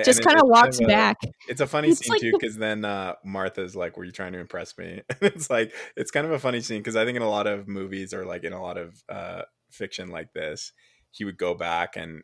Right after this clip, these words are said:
Speaker 2: there would be something about Martha being like, "Wow, that guy, like, he's got a heart of gold," and,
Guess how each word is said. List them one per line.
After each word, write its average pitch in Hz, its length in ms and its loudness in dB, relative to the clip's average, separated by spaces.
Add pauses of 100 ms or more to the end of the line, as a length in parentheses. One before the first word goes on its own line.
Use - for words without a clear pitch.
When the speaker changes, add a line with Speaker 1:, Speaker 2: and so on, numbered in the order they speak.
Speaker 2:
there 92 160 -4
would 87 120 -8
be 87 100 -10
something 85 420 -10
about 78 260 -10
Martha 82 280 -12
being 90 260 -16
like, - 240 -18
"Wow, 101 580 -14 (120)
that 104 140 -16
guy, 98 440 -14 (160)
like, 87 140 -20
he's 90 200 -18
got 87 200 -10
a - 40 -10
heart 98 240 -12
of - 140 -20
gold," 85 540 -12
and, 80 140 -20